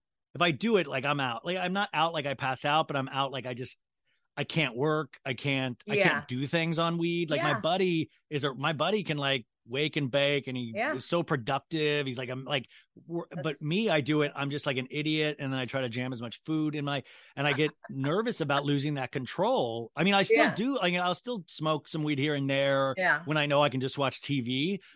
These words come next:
Speaker 1: but I know I couldn't operate a podcast on weed, you know?
Speaker 2: Oh,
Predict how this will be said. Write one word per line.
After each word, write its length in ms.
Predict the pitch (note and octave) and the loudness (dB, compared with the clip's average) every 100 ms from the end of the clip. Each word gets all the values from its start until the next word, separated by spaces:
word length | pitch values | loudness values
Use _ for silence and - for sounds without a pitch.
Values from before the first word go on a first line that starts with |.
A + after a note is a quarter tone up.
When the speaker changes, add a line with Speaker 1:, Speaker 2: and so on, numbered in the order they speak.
| _ | _
Speaker 1:
but 160 | D3+ C#3 | 0 0
I 180 | C#3 D#3 | 0 2
know 240 | D3+ D3+ | 4 4
I 100 | C#3 | 4
couldn't 400 | B2 D3+ B2 B2 - _ _ - | 2 0 0 -6 -12 _ _ -6
operate 380 | C3 C3 B2+ | -4 -2 -4
a 60 | A#2 | -4
podcast 680 | - D#3 F#3+ B2+ A2+ G#2+ - | -2 -2 0 -4 -4 -10 -8
on 260 | A#2+ A2+ G#2+ | -6 -6 -8
weed, 320 | G#2 G2+ B2+ | -8 -8 -8
you 120 | C#3 C3+ | -2 0
know? 280 | B2+ G3 - _ _ _ | 0 -4 -8 _ _ _
Speaker 2:
Oh, 280 | C#4 C4+ | 4 4